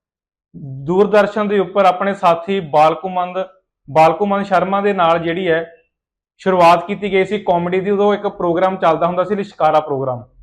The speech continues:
ਜਿਹਦੇ ਵਿੱਚ ਉਹਨਾਂ ਵੱਲੋਂ ਤੇ ਉਹਨਾਂ ਸਾਥੀ ਵੱਲੋਂ ਸਕਿੱਟਾਂ ਕਰਕੇ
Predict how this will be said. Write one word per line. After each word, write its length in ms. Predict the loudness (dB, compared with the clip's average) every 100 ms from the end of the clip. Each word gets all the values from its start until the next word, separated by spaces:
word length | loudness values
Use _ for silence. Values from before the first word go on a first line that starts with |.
| _ _
ਜਿਹਦੇ 200 | -4 -2
ਵਿੱਚ 200 | 0 -2
ਉਹਨਾਂ 300 | -4 -2 -2
ਵੱਲੋਂ 260 | 0 0 -2
ਤੇ 140 | -2
ਉਹਨਾਂ 180 | -2 -2
ਸਾਥੀ 340 | 0 0 0 -4
ਵੱਲੋਂ 340 | -4 -4 -6 -10 _ _
ਸਕਿੱਟਾਂ 480 | _ -12 -8 -2 0
ਕਰਕੇ 360 | 0 0 -2